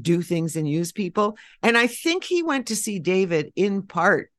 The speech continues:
because David was in some ways his hero. If you read everything that David has ever written.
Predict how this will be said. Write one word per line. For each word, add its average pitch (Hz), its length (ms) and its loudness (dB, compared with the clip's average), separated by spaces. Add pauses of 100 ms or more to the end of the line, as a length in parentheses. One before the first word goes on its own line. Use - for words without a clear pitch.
(500)
because 196 500 2
David 170 380 2
was 160 600 0
in 156 220 -4
some 160 280 -2
ways 151 360 -2
his 147 380 -6 (600)
hero. 185 540 2
If 156 160 0
you 190 120 -6
read 190 320 0
everything 214 540 0
that 180 180 -2
David 170 340 -2
has 160 220 -4
ever 147 280 -2
written. 185 440 -4